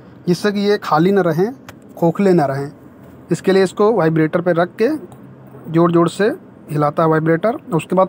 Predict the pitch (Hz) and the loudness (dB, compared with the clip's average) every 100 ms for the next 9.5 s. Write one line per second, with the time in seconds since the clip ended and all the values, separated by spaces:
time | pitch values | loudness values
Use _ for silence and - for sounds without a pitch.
0 | - 226 214 175 185 185 151 147 - 165 | 0 0 0 0 -2 0 0 0 0 0
1 | 160 220 - 160 143 156 175 170 147 - | 0 -2 -2 -4 -2 -4 -4 -6 -6 -8
2 | 135 131 - - - - - - - - | -10 -10 -16 -20 -20 -20 -20 -20 -20 -20
3 | - - - - - - _ _ _ - | -20 -20 -20 -20 -20 -20 _ _ _ -20
4 | - - - - - - - 165 160 156 | -20 -20 -20 -20 -20 -20 -12 -6 0 2
5 | 165 185 196 180 180 165 151 151 180 190 | 2 0 -2 0 0 0 0 2 0 -2
6 | 190 156 165 151 139 147 160 165 180 180 | -2 0 2 0 -2 -2 0 0 0 -2
7 | 262 - - - - - - - - - | -4 -12 -20 -20 -20 -20 -20 -20 -20 -20
8 | - - - - - - - - 175 196 | -20 -20 -20 -20 -20 -20 -12 -2 0 0
9 | - 226 202 202 | 2 2 2 -2